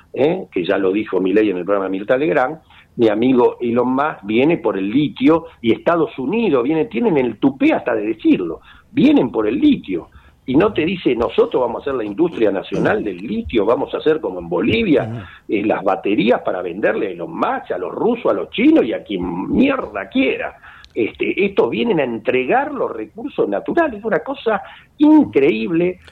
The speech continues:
Speaker 1: ¿eh? Que
Speaker 2: Ujú.
Speaker 1: lamentablemente, como algún mozo amigo que me encuentro yo cuando voy a trabajar, que votó a Milei y ahora me dice, "Uy, estoy asustado, usted tenía razón", y me dan ganas de decirle, <laughs> "Chere, que te
Speaker 2: Bueno,
Speaker 1: diga,
Speaker 2: y
Speaker 1: amigo".
Speaker 2: tantos,
Speaker 1: Bueno.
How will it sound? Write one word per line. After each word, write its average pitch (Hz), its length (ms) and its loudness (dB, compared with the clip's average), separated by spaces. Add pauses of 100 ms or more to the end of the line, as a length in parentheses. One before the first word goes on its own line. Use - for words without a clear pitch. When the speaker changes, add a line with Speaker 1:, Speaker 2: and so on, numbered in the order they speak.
(140)
Speaker 1:
¿eh? 214 280 2
Que 131 280 2
Speaker 2:
Ujú. 95 80 -8
Speaker 1:
lamentablemente, 156 1000 0
como 110 200 -4
algún 117 260 -2
mozo 123 300 0
amigo 117 320 -2
que 90 120 -6
me 95 100 -8
encuentro 101 340 0
yo 101 140 2
cuando 95 180 -2
voy 104 120 2
a 101 60 0
trabajar, 110 520 0 (380)
que 98 120 0
votó 104 320 2
a - 20 2
Milei 120 520 -2
y 110 80 0
ahora 113 220 2
me 101 100 -6
dice, 110 260 -8
"Uy, 123 280 -4
estoy 120 280 -4
asustado, 101 920 -2
usted - 280 0
tenía 117 260 4
razón", 107 500 0 (520)
y 110 80 -4
me 107 100 0
dan 117 180 2
ganas 107 180 -8
de 98 60 -6
decirle, 90 400 -6 (260)
<laughs> - 280 -14
"Chere, 90 300 -2
que 85 120 -4
te 82 120 -6
Speaker 2:
Bueno, - 160 0
Speaker 1:
diga, 85 120 0
Speaker 2:
y - 20 0
Speaker 1:
amigo". 175 140 0 (160)
Speaker 2:
tantos, 127 180 -6
Speaker 1:
Bueno. 123 180 -2